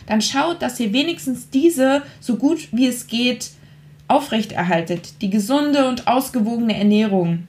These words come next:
das steuert wirklich dann auch zum Heilungsprozess bei. Das heißt, esst wirklich jeden Tag eure vier bis fünfhundert Gramm Gemüse mindestens. Esst Früchte, variierte auch. Also Beeren sind super gut, Heidelbeeren und so weiter und so fort.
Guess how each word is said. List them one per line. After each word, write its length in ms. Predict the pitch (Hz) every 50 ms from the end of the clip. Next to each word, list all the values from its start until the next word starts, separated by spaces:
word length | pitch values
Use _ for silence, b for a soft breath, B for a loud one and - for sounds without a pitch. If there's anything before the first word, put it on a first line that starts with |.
| - -
das 320 | - 196 208 208 - - - -
steuert 460 | - - - - 262 277 262 240 226 233
wirklich 340 | 285 285 - - 240 -
dann 180 | - 220 214 202
auch 140 | - 214 -
zum 220 | - 214 214 214
Heilungsprozess 760 | 254 269 269 277 247 240 - - 202 196 - - 175 180 -
bei. 220 | - - 175 -
Das 240 | - - 208 214 -
heißt, 280 | 262 262 277 277 - -
esst 260 | - 254 247 - 240
wirklich 280 | 262 247 - 262 247 -
jeden 200 | 262 247 247 240
Tag 220 | 277 240 226 -
eure 240 | - 226 220 220 214
vier 240 | - - 247 240 208
bis 140 | 214 214
fünfhundert 540 | - - 214 208 - 214 214 214 214 214 -
Gramm 280 | - - 208 208 214 208
Gemüse 440 | 214 214 233 262 285 285 226 214 190
mindestens. 600 | 185 180 175 170 165 170 - - 175 180 - - B B B B B B B
Esst 260 | B 247 233 - -
Früchte, 540 | - - - 285 320 330 - - - 202 180
variierte 680 | 185 190 208 214 240 202 202 262 277 269 - 208 -
auch. 360 | - 160 165 165 165 - - - - -
Also 240 | 190 202 196 208
Beeren 460 | 202 196 - 262 269 285 285 240 214 202
sind 240 | - 180 180 175
super 300 | - 180 170 - - -
gut, 300 | - - - - - -
Heidelbeeren 880 | - 233 247 254 233 220 - - 175 170 170 170 170 170 170 165 175 - - - - - - - - - - -
und 160 | 196 208 196 -
so 120 | - -
weiter 440 | 165 165 170 170 175 214 202 208 202
und 100 | 208 202
so 80 | -
fort. 540 | 196 - - 196 190 196 214 262 - - -